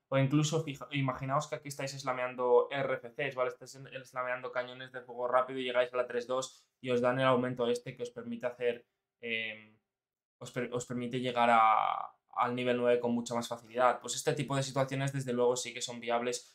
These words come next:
sobre todo si aún no habéis roleado demasiado o habéis roleado un poquito y habéis visto que Viego está muy lejos de aparecer, típico que hacéis, eh, durante toda la fase dos, tal, eh, no os da ninguno, incluso empezáis a rolear un poquito en el golems, tampoco sale,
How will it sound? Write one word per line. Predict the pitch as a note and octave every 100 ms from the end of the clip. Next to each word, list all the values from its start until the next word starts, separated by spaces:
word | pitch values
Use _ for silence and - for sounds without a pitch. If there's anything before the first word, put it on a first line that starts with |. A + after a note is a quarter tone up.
| _ -
sobre | D#3 C#3
todo | C#3+ C#3
si | C#3
aún | C3
no | C3
habéis | B2+ B2
roleado | B2 A#2+ A#2+ A#2
demasiado | A#2 A#2 A#2+ A#2+
o | B2
habéis | C3
roleado | C3+ B2+ B2+
un | B2
poquito | C3 C3 C#3+ C#3 C3 _ _
y | A#2
habéis | A#2 A#2
visto | A#2 A#2+
que | A#2 A2+ A2 G#2 A#2+
Viego | B2 A#2+
está | - A2+
muy | A2
lejos | A2 -
de |
aparecer, | - A#2+ A#2+ D#3 D3+
típico | D3 C3+ B2
que | B2
hacéis, | B2+ B2 - - _ C3+
eh, | C3
durante | B2 C3 B2
toda | C3 C3+
la | C3+
fase | C3 B2
dos, | C3 C3+ -
tal, | - C3 B2+ B2 _
eh, | A2+ A2
no | B2+
os | B2+
da | B2+
ninguno, | B2 A#2+ C3+ C3
incluso | B2+ C3 B2+
empezáis | C3 B2+ B2+ C3
a |
rolear | B2 B2 B2
un |
poquito | B2 B2 B2+ B2
en | A#2+
el | A#2+
golems, | B2+ B2+ B2 -
tampoco | A2 A#2+ A#2+
sale, | B2 B2+ B2+ B2+